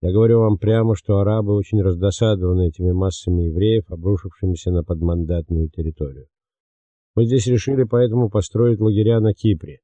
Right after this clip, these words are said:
где в виде временной меры эти беженцы будут содержаться, пока Уайтхолл решит, как нам быть с палестинским мандатом.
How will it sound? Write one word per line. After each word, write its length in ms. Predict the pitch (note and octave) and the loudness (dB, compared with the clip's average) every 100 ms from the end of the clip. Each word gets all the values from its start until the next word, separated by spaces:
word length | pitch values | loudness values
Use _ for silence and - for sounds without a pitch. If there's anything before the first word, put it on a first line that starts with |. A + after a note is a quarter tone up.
| _ _ _ _ _ - | _ _ _ _ _ 0
где 200 | G2+ A#2+ | 4 4
в 80 | G#2+ | 2
виде 240 | A#2 A2 | 2 2
временной 500 | G#2+ B2 A2+ G#2+ G#2 | 4 4 4 4 4
меры 360 | A2 B2+ A#2+ A2 | 4 4 2 2
эти 140 | - | -2
беженцы 480 | F#2 A2+ G#2+ G#2+ G2 | 0 2 2 -2 -2
будут 260 | G2 F2+ | -4 -6
содержаться, 680 | - F#2 F#2+ F2 A#2 A2 A2 | -8 -2 0 2 0 0 -2
пока 260 | F#2+ - F#2+ | -2 -2 0
Уайтхолл 580 | F#2 G#2+ - - A2+ G2+ | 0 -2 -4 0 2 2
решит, 400 | F#2 - G#2+ - | 0 0 -4 -2
как 200 | G2+ - | -6 -2
нам 220 | G2 F2 | -2 0
быть 160 | F#2 - | -4 -6
с 60 | |
палестинским 680 | _ F#2+ E2 - F2 - F#2 | _ -4 -2 -2 -4 -2 -4
мандатом. 720 | F2 F2 E2+ D#2 C#2 - C#2 | -2 -2 -4 -6 -10 -16 -20